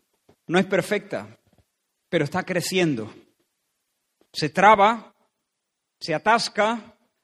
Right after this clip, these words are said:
tropieza a veces, pero luego busca al Señor y se arrepiente y prosigue su camino. Ella sí lleva sobre sí las marcas de haber tenido un encuentro con el Dios omnipotente. Ella lleva,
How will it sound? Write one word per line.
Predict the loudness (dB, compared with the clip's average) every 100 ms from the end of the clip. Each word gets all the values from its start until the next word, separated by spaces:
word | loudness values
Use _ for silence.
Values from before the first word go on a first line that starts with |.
| _
tropieza | -4 -4 -2 0 2 2 -2 -2
a | -2
veces, | -2 -2 -4 -8 -12 _ _ _ _ _ _ _ -20
pero | -14 -8
luego | -4 -4
busca | -4 -6 -8
al | -10
Señor | -10 -10 -8 -8 -12 -18 _ -16
y |
se | -12 -10
arrepiente | -10 -6 -6 -6 -8 -10 -10 -18 _ -14
y | -12
prosigue | -10 -6 -6 -6 -6
su | -8 -8
camino. | -6 -4 -6 -8 -14 _ _ _ _ _ _ _ _ _ _
Ella | -6 -4 -4
sí | -8 -10
lleva | -12 -10 -10
sobre | -10 -12 -10
sí | -8 -8 -8 -10 -14 _ _
las | -14 -12
marcas | -8 -8 -10 -14
de | -12
haber | -10 -10
tenido | -10 -8 -6 -8 -8
un | -8
encuentro | -8 -8 -8 -6 -6 -8 -10 -10
con | -10
el | -10 -8
Dios | -8 -6 -8
omnipotente. | -8 -10 -12 -14 -12 -14 -16 -20 _ _ _ _ _
Ella | -8 -4
lleva, | -2 0 -2